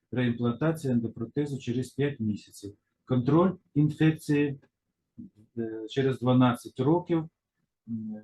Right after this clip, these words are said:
рецидиву інфікування немає. Пацієнт номер три. Раннє інфікування. Причина інфікування —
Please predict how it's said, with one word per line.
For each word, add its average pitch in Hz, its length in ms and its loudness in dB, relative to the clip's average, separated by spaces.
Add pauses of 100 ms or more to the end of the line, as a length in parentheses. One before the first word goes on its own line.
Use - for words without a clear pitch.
рецидиву 156 680 0 (100)
інфікування 127 760 -2
немає. 120 360 2 (1900)
Пацієнт 165 440 -4
номер 165 320 -2
три. 120 320 0 (460)
Раннє 147 320 0
інфікування. 117 720 -6 (460)
Причина 165 400 -2
інфікування — 135 640 0